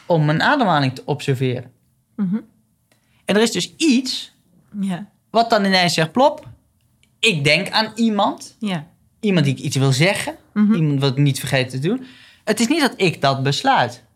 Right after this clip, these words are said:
Speaker 1: Dat ik zeg: "Oké, ik stop nu met deze oefening, want die vind ik saai.
Speaker 2: <laughs>
Speaker 1: Ik ga nu daaraan denken." Nee,
Speaker 2: Ja.
Speaker 1: het plopt op.
Speaker 2: Ja.
Speaker 1: En voor je het weet, neemt het je over.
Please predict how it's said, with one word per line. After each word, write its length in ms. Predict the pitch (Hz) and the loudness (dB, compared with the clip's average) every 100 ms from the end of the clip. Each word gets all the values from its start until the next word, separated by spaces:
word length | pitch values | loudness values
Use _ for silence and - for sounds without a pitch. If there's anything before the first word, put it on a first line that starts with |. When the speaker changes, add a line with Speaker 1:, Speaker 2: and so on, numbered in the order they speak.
| _ | _
Speaker 1:
Dat 160 | - 170 | -6 -4
ik 120 | 180 | -2
zeg: 200 | - 160 | -4 -4
"Oké, 180 | 139 175 | -2 0
ik 280 | 196 180 165 | 0 -2 -4
stop 420 | - - 302 - | -2 0 -2 0
nu 80 | 190 | 0
met 140 | 156 | 2
deze 320 | 151 147 - | 2 2 0
oefening, 380 | 202 180 165 147 | -4 -2 0 2
want 140 | 143 135 | 2 0
die 100 | 117 | -2
vind 200 | 135 120 | -2 -2
ik 80 | 117 | 0
saai. 320 | 165 196 311 - _ _ - | 0 0 0 -8 _ _ -10
Speaker 2:
<laughs> 480 | 180 - 277 - 226 | -10 -4 -4 0 0
Speaker 1:
Ik 60 | |
ga 140 | - 185 | 2 4
nu 200 | 226 262 | 4 4
daaraan 460 | 220 180 139 127 | 4 4 2 0
denken." 360 | 127 127 113 117 - | 0 0 -2 -8 -2
Nee, 220 | 226 117 113 - - | 0 0 -4 -16 -10
Speaker 2:
Ja. 180 | 233 170 | -6 -2
Speaker 1:
het 200 | 226 226 | -2 0
plopt 280 | 254 175 - | 0 0 2
op. 360 | 247 370 - - | 0 0 -4 -12
Speaker 2:
Ja. 160 | 202 | -2
Speaker 1:
En 80 | 196 | -2
voor 180 | 196 294 | 0 0
je 60 | 294 | 0
het 100 | 202 | 2
weet, 360 | 214 294 - _ _ _ _ _ _ | 0 0 -8 _ _ _ _ _ _
neemt 300 | 165 190 208 | 0 2 2
het 140 | 185 - | -2 -4
je 100 | - | 0
over. 500 | 196 247 254 254 | 2 2 0 -4